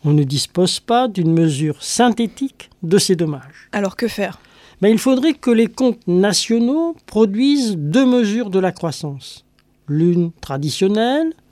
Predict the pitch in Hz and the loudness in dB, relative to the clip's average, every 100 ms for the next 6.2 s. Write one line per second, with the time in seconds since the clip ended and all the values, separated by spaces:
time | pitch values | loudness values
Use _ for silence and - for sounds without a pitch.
0 | _ 139 131 139 160 170 220 277 320 _ | _ -6 -4 -4 -2 -2 -2 -2 -6 _
1 | _ _ _ _ _ - 208 285 - - | _ _ _ _ _ -2 0 0 -2 -16
2 | _ _ _ - 277 269 220 240 247 185 | _ _ _ 2 4 4 2 2 2 2
3 | 156 170 - 277 220 190 - 160 165 - | 4 2 0 -4 -2 -4 -6 -8 -4 0
4 | 175 139 151 156 175 247 - - 196 180 | 0 0 0 0 0 -2 -6 -4 0 2
5 | 175 - 156 185 247 240 226 214 196 - | 0 -2 0 2 2 2 2 0 -4 -10
6 | 151 | -14